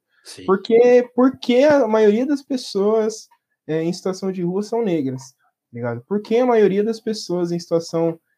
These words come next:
Speaker 2: é, de privação de liberdade são negras? É, mano, isso são, e, e isso não, não é eu que tô inventando, tá ligado? São dados. Basta, tipo, jogar no Google, assim, se vocês ainda acreditarem em Google e acreditar na
Speaker 1: É.
Speaker 2: internet,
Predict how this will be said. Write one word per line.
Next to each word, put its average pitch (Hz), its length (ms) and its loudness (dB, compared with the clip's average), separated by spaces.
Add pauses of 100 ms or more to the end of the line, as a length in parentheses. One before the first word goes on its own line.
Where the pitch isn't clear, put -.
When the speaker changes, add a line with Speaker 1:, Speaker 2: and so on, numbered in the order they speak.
(160)
Speaker 2:
é, 147 340 -2
de 143 120 -4
privação 170 460 0
de 175 80 0
liberdade 165 540 2
são 208 260 -4
negras? 131 520 -2 (440)
É, 160 280 0
mano, 175 300 0
isso 170 220 -4
são, 208 500 -2
e, 202 120 0
e 220 200 0
isso 254 160 0
não, 277 360 0
não 185 160 0
é 190 120 2
eu 208 60 -2
que - 80 -14
tô 226 80 2
inventando, 208 600 0
tá - 80 -12
ligado? 127 340 0
São 170 260 -8
dados. 156 540 2
Basta, 185 340 -2
tipo, - 220 -14
jogar 196 380 2
no 208 100 0
Google, 170 400 0
assim, 165 500 -4
se - 140 -14
vocês 175 340 -2
ainda 180 220 4
acreditarem 160 600 2
em 160 160 0
Google 175 460 4
e 170 80 4
acreditar 165 440 0
na 143 80 0
Speaker 1:
É. 135 40 -2
Speaker 2:
internet, 160 600 2